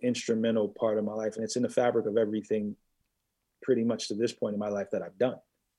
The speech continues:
So, um, I don't, I, I think, you know, if you, if you look at any of our lives, um, but, you know, just speaking about mine in particular,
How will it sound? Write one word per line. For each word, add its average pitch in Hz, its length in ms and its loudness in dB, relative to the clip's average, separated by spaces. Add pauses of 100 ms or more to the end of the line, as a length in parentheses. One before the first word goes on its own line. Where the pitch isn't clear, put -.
(200)
So, 107 500 2
um, 107 220 -2
I 107 100 -2
don't, 113 200 0 (180)
I, 117 160 0 (160)
I 113 80 0
think, 120 400 2
you 120 80 -2
know, 113 100 2
if 107 100 -2
you, 110 180 -2
if 110 120 -8
you 113 100 0
look 113 200 2
at 107 140 2 (500)
any 139 140 4
of 113 100 4
our 101 140 -2
lives, 92 600 -6
um, 98 220 -8
but, 95 160 -4
you 113 80 -2
know, 101 80 -4
just - 120 -12
speaking 101 200 -4
about 90 160 -4
mine 98 400 -4
in 98 80 -12
particular, - 640 -6